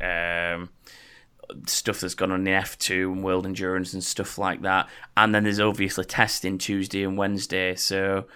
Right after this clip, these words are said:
we will do a little bit of a news show, just a short one, uh, which will be done Monday and then out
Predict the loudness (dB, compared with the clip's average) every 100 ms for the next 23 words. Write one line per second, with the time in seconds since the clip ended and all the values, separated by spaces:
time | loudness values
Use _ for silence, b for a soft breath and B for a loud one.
0 | B B B B B 0 2 4 6 6
1 | 6 6 4 4 4 4 4 2 -4 -6
2 | 2 4 4 2 -2 -2 0 0 -2 -2
3 | 4 6 6 6 0 -2 -10 -20 -12 -6
4 | -4 -4 -4 -8 -8 -4 -4 -2 -2 0
5 | 0 2 4 4 4 2 2 0 b b
6 | b -10 -4 -2 -2 -2 -2 -4 -8 -18
7 | -6 0 0 0